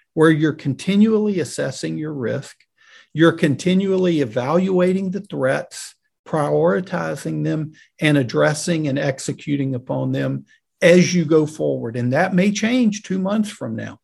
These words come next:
You know, I mean, l-, look right now at companies. They, assuming a company had that type of program or process in place, that risk management program,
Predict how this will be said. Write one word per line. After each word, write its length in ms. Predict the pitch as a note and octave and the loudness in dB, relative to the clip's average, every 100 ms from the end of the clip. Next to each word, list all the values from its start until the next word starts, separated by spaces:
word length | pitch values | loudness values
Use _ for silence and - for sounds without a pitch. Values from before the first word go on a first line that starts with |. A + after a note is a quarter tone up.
| _ - - _ | _ -20 -20 _
You 140 | D#3 D3+ | 2 6
know, 280 | F3 F#3 - - | 8 6 -2 -6
I 100 | E3 | 2
mean, 220 | E3 F#3 F3+ | 6 6 4
l-, 60 | F3 F#3+ | -2 -2
look 320 | E3 B3+ C4 | 4 4 4
right 280 | G#3+ G#3+ G#3+ | -2 -4 -4
now 240 | F#3 F#3 | -6 -4
at 160 | F3 - | -6 -6
companies. 580 | F3+ D#3+ D3+ - - - _ _ | -6 -6 -6 -12 -16 -20 _ _
They, 400 | D3+ F#3 F#3 - G3 | 6 8 6 0 -2
assuming 520 | F3+ A#3 A#3+ A#3+ G#3 | 0 2 4 6 4
a 60 | |
company 460 | - F3+ F#3 F3 C#3 | 2 0 -2 -2 -6
had 340 | A#2 D#3 E3 | -8 -4 0
that 260 | D#3+ D#3 - | 2 0 -2
type 300 | E3 D3 C#3+ | -2 -2 -4
of 100 | B2+ | -12
program 540 | - D3 C#3 B2+ A#2 | 0 0 0 -4 -4
or 60 | A2+ | -8
process 640 | - D#3+ C#3+ - C#3 B2 C3+ | -6 -2 -2 -4 -6 -6 -8
in 120 | B2 | -8
place, 340 | - A2+ - | -8 -10 -6
that 180 | D3 C3+ | -6 -4
risk 280 | C#3 D3+ - | 0 0 0
management 520 | D#3+ D3 C#3 - C3 - | -2 0 0 -4 -10 -4
program, 440 | B2+ A2+ G#2+ G2+ | -4 -4 -8 -12